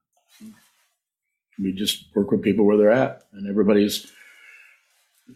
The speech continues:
is different. You know, so some people just jump on a train and go to Minnesota and get away from the whole thing. Is there a final question?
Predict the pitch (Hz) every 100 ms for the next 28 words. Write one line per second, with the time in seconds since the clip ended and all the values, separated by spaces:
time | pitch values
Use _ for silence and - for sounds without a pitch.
0 | - 104 - - - 131 139 92 - _
1 | _ _ _ _ _ _ _ _ _ _
2 | _ _ 110 107 117 131 - 92 95 107
3 | 104 104 104 101 110 - 110 117 117 113
4 | - 120 117 113 110 113 131 117 110 110
5 | 117 101 107 104 107 113 113 107 101 92
6 | 98 - 104 - - _ _ _ _ _
7 | _ _ _ _ _ _ - - 110 123
8 | 120 120 131 117 - 110 104 -